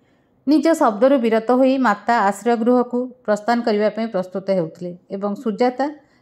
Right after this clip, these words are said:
ତାଙ୍କୁ ପ୍ରଣାମ କରିବା ପାଇଁ ଅତି ଶୀଘ୍ର ନିଜ ସ୍ଥାନରୁ ଉଠି ଛିଡ଼ା ହୋଇଥିଲେ। କିଛି ସମୟ ପାଇଁ ସଙ୍କୋଚ ବୋଧ କରି ମାତା ରୁକ୍ମିଣୀ ମୃଦୁ ହସି ସୁଜାତାଙ୍କ ଉଦ୍ଦେଶ୍ୟରେ ବ୍ୟକ୍ତ କରୁଥିଲେ, "ଆଜି ଯାହା ଅନୁଭବ କଲ, ସେହି ସ୍ମୃତିକୁ ନିଜ ମଧ୍ୟରେ ସାଇତି ରଖ।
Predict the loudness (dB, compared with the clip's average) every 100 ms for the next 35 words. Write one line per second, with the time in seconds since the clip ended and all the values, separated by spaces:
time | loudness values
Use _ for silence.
0 | _ _ -4 -2 0 0 0 0 0 0
1 | 0 0 0 0 -2 -4 -6 -4 -4 -2
2 | 0 -2 -2 -4 -4 -4 -2 -2 -4 -6
3 | -4 -2 -2 -6 -10 -16 -18 _ _ _
4 | _ _ _ _ _ _ _ _ -10 -4
5 | 0 2 4 4 4 2 2 0 0 -2
6 | -2 0 0 2 0 0 -2 -2 -2 -2
7 | -2 -2 -2 -2 -2 0 0 0 -4 -6
8 | -4 -2 -4 -4 -4 -2 -2 -2 -2 -2
9 | -4 -4 -4 -4 -6 -12 -14 _ _ _
10 | _ _ _ _ _ _ -6 -2 -2 0
11 | 0 2 2 2 2 0 2 2 2 0
12 | 0 -2 -4 -6 -6 -4 -4 -2 -2 -2
13 | -2 0 2 0 0 -4 -4 -6 -8